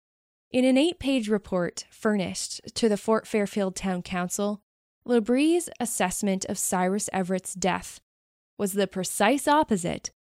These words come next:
of the former report issued by the Attorney General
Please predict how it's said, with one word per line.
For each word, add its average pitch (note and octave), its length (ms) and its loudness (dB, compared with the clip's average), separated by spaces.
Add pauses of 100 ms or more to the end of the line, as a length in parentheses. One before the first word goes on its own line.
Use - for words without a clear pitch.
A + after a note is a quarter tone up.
(160)
of F#3+ 160 0
the G3 60 2
former B3 420 4
report F3 580 0
issued G3+ 340 2
by F3+ 160 2
the F#3 140 2
Attorney F3+ 400 -2
General F#3+ 500 2